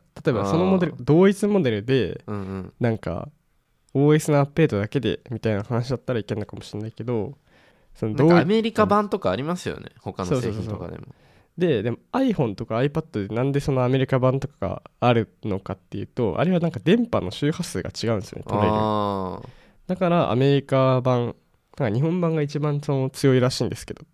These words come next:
Speaker 1: いろんなものを取れるらしいんですけど、確か。アメリカ版、
Speaker 2: へー。
Speaker 1: 中国版、まあなんかよ-、よ-、実はiPhone、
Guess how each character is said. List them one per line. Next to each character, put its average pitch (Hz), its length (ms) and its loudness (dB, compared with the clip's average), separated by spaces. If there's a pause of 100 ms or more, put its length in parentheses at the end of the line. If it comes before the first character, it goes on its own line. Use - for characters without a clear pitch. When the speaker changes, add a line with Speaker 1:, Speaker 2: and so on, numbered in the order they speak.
Speaker 1:
い 113 80 -4
ろ 120 80 2
ん 113 40 -2
な 117 60 2
も 113 140 2
の 92 60 -2
を - 20 -8
取 107 180 -2
れ 87 60 0
る 90 60 -4
ら 98 60 -4
し - 80 -8
い 101 40 -4
ん 80 40 -6
で 73 60 -8
す - 80 -18
け - 80 -14
ど、 - 100 -14
確 - 220 -16
か。 - 160 -18 (540)
ア 117 60 0
メ 131 100 6
リ 127 100 2
カ 123 80 2
版、 120 140 2
Speaker 2:
へ - 20 -2
ー。 - 20 -4
Speaker 1:
中 120 300 -2
国 120 160 -2
版、 110 400 -2 (640)
ま 127 80 0
あ - 20 0
な 113 80 0
ん 107 40 -4
か - 200 -12
よ-、 120 340 0
よ-、 165 240 2
実 143 320 -2
は 123 160 4
iPhone、 151 520 0